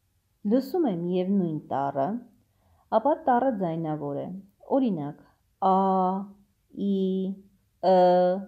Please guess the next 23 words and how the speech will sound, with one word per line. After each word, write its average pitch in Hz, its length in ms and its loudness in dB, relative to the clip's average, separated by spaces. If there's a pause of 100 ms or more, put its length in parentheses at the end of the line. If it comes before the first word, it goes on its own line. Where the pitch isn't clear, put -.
(600)
ու։ 180 560 2 (1080)
Իսկ 220 260 -8
եթե 247 360 4 (340)
արտասանելիս 233 880 0 (420)
լսվում 202 460 -2
է 147 120 -2 (280)
բաղաձայնը 208 720 2
և 156 180 -2
նրան 180 320 0
հաջորդում 160 540 -4
է 151 120 -4
որևէ 151 400 -2
ձայնավոր, 143 680 -4 (220)
ապա 247 280 0 (100)
տառը 170 440 -2
բաղաձայն 156 640 -4
է։ - 140 -12 (960)
Օրինակ՝ 196 440 2 (220)
բ, 190 180 4 (600)
սկզբում 254 520 0
լսում 175 320 -4
ենք 151 180 -6
բ-ն, 190 300 0